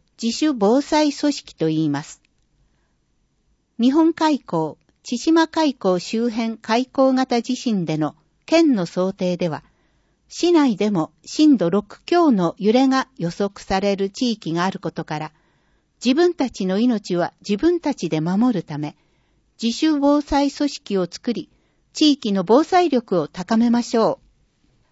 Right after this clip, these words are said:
自主防災組織の活動。平常時。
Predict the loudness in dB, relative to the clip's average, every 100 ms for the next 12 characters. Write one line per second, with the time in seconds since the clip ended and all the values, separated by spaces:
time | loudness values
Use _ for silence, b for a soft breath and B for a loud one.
0 | _ _ _ _ _ _ -2 0 2 2
1 | 4 4 2 2 2 2 0 0 -2 -6
2 | -2 -2 -4 -8 -4 0 4 4 2 -4
3 | _ _ _ _ _ _ _ _ _ _
4 | _ _ 2 2 4 4 2 -4